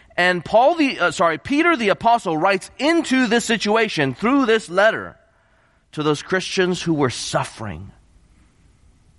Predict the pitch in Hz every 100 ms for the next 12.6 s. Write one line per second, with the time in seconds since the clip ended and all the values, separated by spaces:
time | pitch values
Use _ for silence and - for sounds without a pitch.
0 | _ _ _ - - 185 165 170 160 151
1 | 135 143 139 127 120 120 113 113 127 113
2 | - 175 190 165 113 85 85 87 95 -
3 | - 110 110 - - - - - 95 95
4 | 85 78 71 73 87 _ _ _ _ _
5 | _ _ _ _ _ _ - 104 104 107
6 | 98 87 69 - 104 101 95 113 104 90
7 | 92 98 95 90 120 113 - _ - _
8 | - 208 202 156 127 - 214 190 131 117
9 | 147 170 135 120 - 131 127 113 _ -
10 | 143 143 - 127 127 143 180 226 220 196
11 | - 226 185 147 143 156 185 156 131 127
12 | 143 190 190 135 110 113